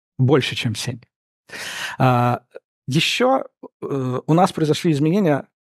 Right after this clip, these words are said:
следующие. Мы получили новый рекламный кабинет ВКонтакте. Он работает как дрова, но одна настройка у него работает. Это лид-форм. И это подтверждено реально многими,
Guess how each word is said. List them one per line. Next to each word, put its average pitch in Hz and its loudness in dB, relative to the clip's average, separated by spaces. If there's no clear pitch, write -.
следующие. 120 0
Мы 185 4
получили 170 0
новый 151 2
рекламный 135 0
кабинет 135 -2
ВКонтакте. 175 0
Он 165 4
работает 156 2
как 127 -2
дрова, 185 2
но 151 2
одна 165 4
настройка 170 0
у 135 -4
него 131 0
работает. 113 -4
Это 156 2
лид-форм. 127 -4
И 151 6
это 156 2
подтверждено 135 0
реально 135 0
многими, 123 0